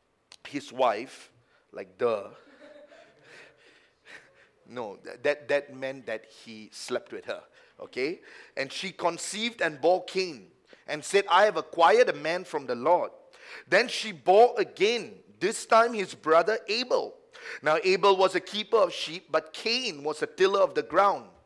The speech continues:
And in the process of time, it came to pass that Cain brought an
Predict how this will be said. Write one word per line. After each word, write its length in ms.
And 140
in 140
the 80
process 540
of 200
time, 320
it 180
came 240
to 100
pass 540
that 260
Cain 560
brought 320
an 140